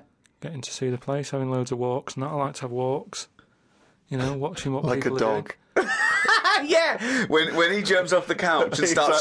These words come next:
Speaker 3: scratching against the door.
Speaker 2: Suzanne thinks it's time
Speaker 1: <laughs>
Speaker 2: for
Speaker 1: No,
Speaker 2: a
Speaker 1: it's,
Speaker 2: walk.
Speaker 1: it's just good thinking time, though, isn't it? Uh, as well, having a walk. You've got no other clutter going on around you. And
Speaker 3: Right.
Speaker 1: you just think about a lot of stuff. And, you know, like, like you say, with the weather being hot and stuff,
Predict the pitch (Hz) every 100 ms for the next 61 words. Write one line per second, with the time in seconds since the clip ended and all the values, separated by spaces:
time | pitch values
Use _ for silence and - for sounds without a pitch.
0 | 147 156 143 139 139 127 123 151 139 120
1 | 120 175 170 175 170 165 151 196 214 233
2 | 151 156 151 147 - - - - 214 -
3 | 277 226 175 185 175 147 131 170 - 165
4 | - 151 - 175 - 139 - 127 120 123
5 | 143 127 - - 151 143 147 139 135 123
6 | 117 113 117 131 - - - 147 147 139
7 | 131 127 - 143 139 117 - 139 123 123
8 | 123 120 120 117 _ _ _ _ _ _
9 | _ 117 113 110 123 - 127 127 127 131
10 | 123 139 - - 139 - - _ _ _
11 | _ - _ 143 147 123 139 147 139 151
12 | 139 143 - 135 127 123 135 127 131 123
13 | 120 113 - - 131 - 120 110 135 135
14 | -